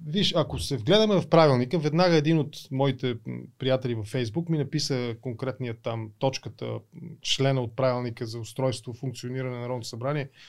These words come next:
Това наистина не-, неприличен жест според общоприятите стандарти. И както ни дразни,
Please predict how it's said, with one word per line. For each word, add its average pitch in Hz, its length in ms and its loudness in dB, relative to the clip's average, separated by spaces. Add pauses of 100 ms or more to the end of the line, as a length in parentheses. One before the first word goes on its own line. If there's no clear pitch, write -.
(480)
Това 233 140 6
наистина 208 340 6
не-, 156 160 6
неприличен 156 640 4
жест 143 360 4
според - 480 -2
общоприятите 123 600 -2
стандарти. 113 560 -2
И 170 120 -2
както 202 300 2
ни 156 120 4
дразни, 139 580 4